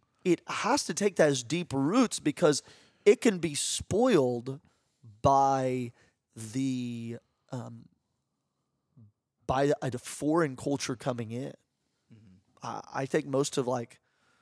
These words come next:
Speaker 1: um, Austria, Switzerland put up, and most people, and Germans, uh, the, the majority put up no resistance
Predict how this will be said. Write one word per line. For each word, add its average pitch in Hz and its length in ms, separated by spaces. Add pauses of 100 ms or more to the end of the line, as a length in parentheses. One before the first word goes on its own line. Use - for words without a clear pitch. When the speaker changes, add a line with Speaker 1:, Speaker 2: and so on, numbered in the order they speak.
(220)
Speaker 1:
um, 117 200 (120)
Austria, 127 760 (240)
Switzerland 120 1300 (1200)
put 135 300
up, 135 160 (300)
and 123 100
most 123 200
people, 117 480 (280)
and 127 120
Germans, 127 560 (1040)
uh, 131 80 (460)
the, 135 140 (200)
the 139 100
majority 139 440
put 151 180
up 147 100
no 131 280
resistance 131 920